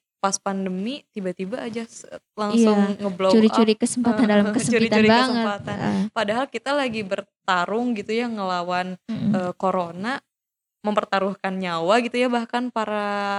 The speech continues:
Speaker 1: eh, medis gitu ya, tim medis.
Speaker 2: Mm-mm.
Speaker 1: Tapi bisa-bisanya D P R ngasih hadiah gitu ya ke
Speaker 2: Mm.
Speaker 1: kita.
Speaker 2: Surprise banget ya.
Speaker 1: Iya. <laughs> Nah, jadi Sri, eh, biar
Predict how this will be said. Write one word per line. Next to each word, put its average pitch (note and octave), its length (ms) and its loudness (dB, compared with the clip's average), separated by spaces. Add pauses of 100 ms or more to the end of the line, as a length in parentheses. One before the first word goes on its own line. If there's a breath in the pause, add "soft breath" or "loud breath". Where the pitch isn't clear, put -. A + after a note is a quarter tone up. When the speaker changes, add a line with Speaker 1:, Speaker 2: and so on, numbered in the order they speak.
(260)
Speaker 1:
eh, F#3+ 480 0
medis G3+ 400 -2
gitu F#3+ 140 -6
ya, F#3+ 100 0
tim F#3+ 160 -8
medis. F#3 400 -8
Speaker 2:
Mm-mm. G#3+ 480 2
Speaker 1:
Tapi G3 240 -2
bisa-bisanya G#3 800 -4
D G3+ 160 -6
P - 80 -8
R G#3+ 160 -4
ngasih G#3 240 -4
hadiah F#3+ 480 -2
gitu E3+ 160 -8
ya E3+ 80 -6
ke F3+ 160 -10
Speaker 2:
Mm. - 80 -20
Speaker 1:
kita. - 220 -16 (100)
Speaker 2:
Surprise A3 640 0
banget B3+ 400 2
ya. G#3 160 4
Speaker 1:
Iya. G3+ 40 2
<laughs> A#3 600 -2 (400 loud breath)
Nah, A3 320 0
jadi G3+ 240 0
Sri, B3+ 240 -6
eh, F#3+ 560 -6
biar F#3 720 0